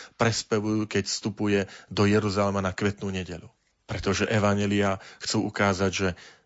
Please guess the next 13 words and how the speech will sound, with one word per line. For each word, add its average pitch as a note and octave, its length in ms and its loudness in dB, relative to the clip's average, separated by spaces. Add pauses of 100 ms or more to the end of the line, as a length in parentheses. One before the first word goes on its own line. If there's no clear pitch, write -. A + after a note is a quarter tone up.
(200)
tieto G#2 400 2
prisľúbenia G#2 800 0
proroctva A2+ 880 0
Starého G2 400 -4
zákona F2+ 560 -6 (400)
sa G2 160 -4
teraz G2+ 320 0
naplňajú F2+ 640 -4
na E2+ 240 -4 (240)
Ježišovi F2+ 560 -2
Kristovi. - 480 -10 (400)
Žalm D3+ 640 2 (240)
tejto G2+ 640 0